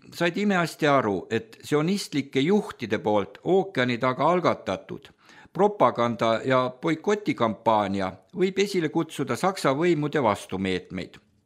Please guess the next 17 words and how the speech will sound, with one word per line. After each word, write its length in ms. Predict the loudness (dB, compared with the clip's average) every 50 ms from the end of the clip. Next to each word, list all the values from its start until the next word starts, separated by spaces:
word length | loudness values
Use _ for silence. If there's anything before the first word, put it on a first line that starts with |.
| _ _ _ _ _ _ _ -20 -20 _ _ _ _ _ -20 -20 _ _ _ _ -20 -20 _ _ _ _ -20 -20 -20 -20 -20 -20 -20 -20 -20 -20 -20 -20 _ _ -10 -8 -8 -2
Kartuses 1120 | 0 2 2 2 2 0 -2 -2 -2 -2 -6 -16 _ _ _ _ _ -6 -2 -2 -2 0 2
olukorra 560 | 4 6 6 6 6 4 4 4 4 4 4 4 4
halvenemise 680 | 2 2 4 4 4 4 4 2 0 0 -2 -4 -4 -4 -8 -6 -2
ees 380 | 0 2 2 2 0 -4 -8 -4
olid 240 | -2 0 0 0 0
Saksa 380 | 0 0 0 0 2 2 2 2
juudid 520 | 2 2 0 0 2 0 0 0 -2 -6 -20 _ _ _ _ _ _ _ -20 -20 -20 -20 -20 -20 -20 -20 _ -8
saatnud 560 | -2 2 2 2 2 2 0 0 0 2 2 2 2 2 4
U 160 | 4 4 6 4
S 160 | 4 2 2
A 160 | 2 4 4 4
Berliini 460 | 4 2 2 2 2 2 2 2 2
saatkonda 840 | 2 2 2 2 2 0 0 0 2 2 2 4 4 4 2 2 2
Ameerika 600 | 2 2 4 4 4 4 4 2 0 0 -2 0
sionistidele 760 | 2 2 2 2 2 0 -2 -2 -4 -6 -2 -2 0 2 2
adresseeritud 840 | 2 2 2 -2 -4 -4 -2 0 2 2 2 0 0 -4 -6 -6 -2
kirja, 520 | 0 2 2 4 2 2 0 -2 -4 -6